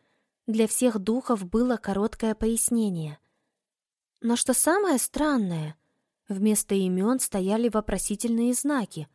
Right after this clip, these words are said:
Нижняя половина каждой страницы была обведена белой рамкой, но внутри нее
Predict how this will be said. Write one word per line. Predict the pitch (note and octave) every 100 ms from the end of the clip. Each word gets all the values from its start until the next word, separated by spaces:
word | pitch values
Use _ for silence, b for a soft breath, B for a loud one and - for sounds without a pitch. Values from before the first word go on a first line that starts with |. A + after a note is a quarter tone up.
| _ _ _ _ _ _
Нижняя | G#3 G#3 A3 G#3+ F#3+
половина | F3+ F#3 F#3 F#3+ A3+ G3
каждой | - G3+ - F3+
страницы | - F3 F3 B3+ - - D#3 _ _ _ _
была | F#3+ F3 G3
обведена | A3+ F#3+ G3 F#3+ F#3 A3+
белой | F3+ F#3+ G#3 A3+
рамкой, | A#3+ C4 G#3 - D3 - _ _ _ _ _ -
но | A3
внутри | G#3+ G#3 G#3 G3
нее | F3+ F3 G#3+